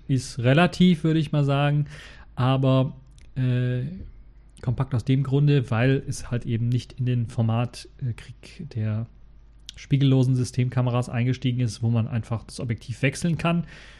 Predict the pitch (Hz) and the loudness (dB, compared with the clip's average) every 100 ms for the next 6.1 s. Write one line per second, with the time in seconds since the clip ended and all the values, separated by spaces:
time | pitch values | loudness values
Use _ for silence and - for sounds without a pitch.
0 | - - 131 123 123 127 123 127 113 - | -12 0 2 4 2 2 0 0 0 2
1 | 127 123 113 - 117 110 120 113 120 117 | 2 2 0 -2 -4 -2 -2 0 0 0
2 | 117 110 104 127 107 - 98 - 104 104 | 0 -4 -4 -6 -8 -10 -12 -10 -10 -8
3 | 110 - - - - - - - 110 104 | -8 -8 -12 -14 -10 -8 -8 -8 -6 -4
4 | 104 104 113 104 107 104 101 104 113 107 | -4 -4 -4 -4 -4 -4 -4 -6 -8 -10
5 | - 104 - 110 - - - 113 - - | -10 -10 -8 -10 -10 -18 -6 -6 -6 -12